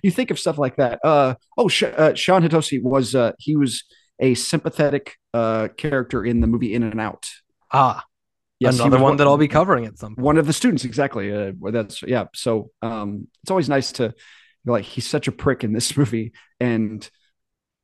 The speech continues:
Speaker 1: I, I was glad he got hurt, and I was frankly like,
Speaker 2: Yeah.
Speaker 1: "No, no, no, go and kill him." It's like, he sucks anyway.
Speaker 2: Yeah, that character, j-, they're just so, I mean, the movie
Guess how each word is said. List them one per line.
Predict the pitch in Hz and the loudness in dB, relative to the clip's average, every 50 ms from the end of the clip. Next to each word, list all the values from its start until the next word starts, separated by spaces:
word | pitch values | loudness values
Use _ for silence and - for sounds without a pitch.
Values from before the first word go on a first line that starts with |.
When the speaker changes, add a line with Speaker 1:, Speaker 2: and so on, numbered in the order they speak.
| _ _ _ _ _ _ _ - | _ _ _ _ _ _ _ -12
Speaker 1:
I, | - - - 202 | -10 -2 0 0
I | 233 185 - - 240 | 0 2 2 2 2
was | 247 214 151 | 2 2 0
glad | - 190 202 180 175 | 2 2 4 4 4
he | 156 147 | 4 2
got | 143 131 117 | 2 2 0
hurt, | 117 127 117 110 - - - - - | 0 0 -2 -2 -6 -12 -14 -4 -4
and | 139 135 | -2 0
I | 139 | 2
was | 143 131 | 0 0
frankly | - - 165 160 139 139 131 | 0 -2 -2 -2 0 0 2
like, | 127 123 | 6 8
Speaker 2:
Yeah. | 233 151 - - | 8 8 6 4
Speaker 1:
"No, | 208 196 | 0 2
no, | 185 175 | 2 2
no, | 165 156 | 2 0
go | 147 143 180 180 | 2 4 4 4
and | 160 143 | 4 2
kill | - - 139 131 | 2 2 2 2
him." | 139 139 127 - - | 2 2 0 -4 -10
It's | - 127 - | -12 -6 -4
like, | 156 139 | -4 -2
he | - 175 | -2 -2
sucks | 147 - - - 139 - - - | -2 -2 0 -2 -2 -2 -2 -2
anyway. | 127 123 127 123 127 127 131 131 127 - | 2 2 4 4 4 4 4 2 2 2
Speaker 2:
Yeah, | 160 156 147 139 | 4 4 4 4
that | 135 151 151 147 | 4 2 2 2
character, | - - 156 143 139 127 135 123 113 110 - _ - | 0 2 4 4 4 4 2 -2 -2 -2 -8 _ -14
j-, | 123 135 139 139 | -6 -4 -4 -4
they're | 135 139 143 143 | -2 0 0 0
just | 135 131 120 - - - | 0 -2 -6 -8 -8 -2
so, | - 143 135 135 131 127 123 117 _ _ _ _ _ _ _ _ _ _ _ _ _ _ _ _ _ _ _ _ - | 2 4 6 6 6 4 0 -2 _ _ _ _ _ _ _ _ _ _ _ _ _ _ _ _ _ _ _ _ -2
I | 160 196 | 0 2
mean, | 202 202 | 4 6
the | 208 | 6
movie | 220 220 262 285 254 247 208 160 135 - | 6 6 4 4 4 4 2 2 0 -2